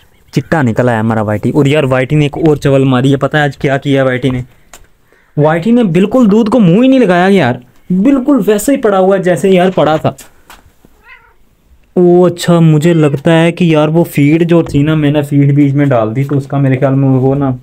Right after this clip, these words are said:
तो सही नहीं लगा होगा। तो अभी मैं ऐसा करता हूँ, इसको ना मैं ऐसे ही करता हूँ ब्रो।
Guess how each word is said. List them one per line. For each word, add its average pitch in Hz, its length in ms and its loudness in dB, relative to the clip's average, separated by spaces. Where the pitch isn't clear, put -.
तो 143 140 -8
सही 151 200 -2
नहीं 165 100 -2
लगा 127 200 0
होगा। 104 260 -4
तो 127 140 2
अभी 127 200 0
मैं 139 220 2
ऐसा 135 200 -2
करता - 280 -4
हूँ, 143 120 2
इसको 143 400 -2
ना 147 240 2
मैं 131 200 0
ऐसे 127 200 -2
ही 135 60 0
करता - 280 -6
हूँ 113 100 0
ब्रो। 147 200 -10